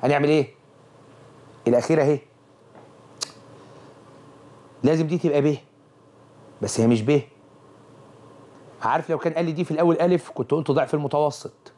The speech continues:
ألف دي أول حرف يا إما يبقى ب زي ده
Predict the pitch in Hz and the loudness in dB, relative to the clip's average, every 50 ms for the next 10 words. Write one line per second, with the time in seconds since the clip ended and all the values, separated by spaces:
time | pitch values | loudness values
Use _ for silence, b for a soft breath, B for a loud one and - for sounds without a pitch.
0 | _ _ _ _ _ - - - - - - - - - - - - - - - | _ _ _ _ _ -20 -20 -20 -20 -20 -20 -20 -20 -20 -20 -20 -20 -20 -20 -20
1 | - - - - - - - - - - - - - 160 180 175 139 123 - - | -20 -20 -20 -20 -20 -20 -20 -20 -20 -20 -12 -4 0 2 2 2 2 0 -4 -8
2 | - - - - - _ _ _ _ _ _ _ _ _ _ _ - - - - | -20 -20 -20 -20 -20 _ _ _ _ _ _ _ _ _ _ _ -20 -20 -20 -20
3 | - - - - - 117 117 123 170 190 165 117 - - _ _ _ - - - | -20 -20 -20 -8 -4 -2 0 4 4 4 4 2 0 -6 _ _ _ -20 -20 -20
4 | - - - - - - - - - - - - - - - - - - 170 170 | -20 -20 -20 -20 -20 -20 -20 -20 -20 -20 -20 -20 -20 -20 -20 -16 -8 -4 -2 0
5 | 160 156 - - 170 180 170 - - - _ _ _ _ _ _ _ _ _ _ | 0 0 0 0 0 0 0 -2 -6 -14 _ _ _ _ _ _ _ _ _ _
6 | _ _ _ _ _ _ _ _ - 110 135 151 165 170 165 165 156 - 160 151 | _ _ _ _ _ _ _ _ -2 2 2 4 4 4 2 2 2 2 2 2
7 | 180 180 160 139 165 160 160 151 175 185 151 | 2 2 2 2 2 2 4 4 2 2 0